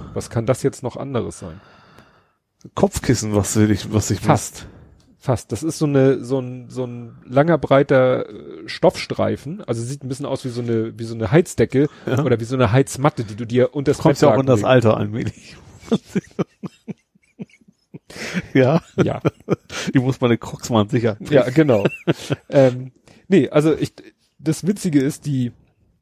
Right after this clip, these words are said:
Speaker 1: Internetseite ist so ein bisschen holprig aus dem Englischen übersetzt.
Speaker 2: Ja.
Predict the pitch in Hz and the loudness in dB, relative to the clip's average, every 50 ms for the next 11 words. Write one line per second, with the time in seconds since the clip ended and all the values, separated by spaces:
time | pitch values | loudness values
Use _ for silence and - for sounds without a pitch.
0 | _ _ _ _ _ - - - 180 175 170 151 135 127 - 127 120 120 123 - | _ _ _ _ _ -12 -6 -4 0 0 2 2 2 2 2 2 2 2 2 0
1 | 139 - 143 139 139 135 - 135 98 135 165 190 - 151 127 98 131 127 - - | -2 -4 -4 -4 -4 -4 -6 -4 -2 0 0 2 2 0 0 0 -2 -6 -6 -8
2 | 127 127 131 147 196 214 175 - - 127 120 113 117 107 98 113 123 - - - | -8 -6 -4 -4 -4 -4 -6 -10 -12 -10 -6 -4 -4 -2 -2 -4 -6 -6 -10 -18
3 | _ - 139 117 117 113 131 | _ 0 2 4 4 4 2